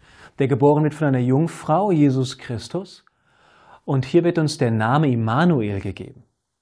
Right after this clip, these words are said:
Jesus hat diesen Namen später nicht bekommen. Er wurde Jesus, was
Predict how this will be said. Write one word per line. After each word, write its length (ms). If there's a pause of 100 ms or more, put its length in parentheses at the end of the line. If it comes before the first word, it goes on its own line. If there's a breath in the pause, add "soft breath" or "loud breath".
(160)
Jesus 380
hat 160
diesen 200
Namen 300
später 340
nicht 220
bekommen. 320
Er 100
wurde 160
Jesus, 600
was 340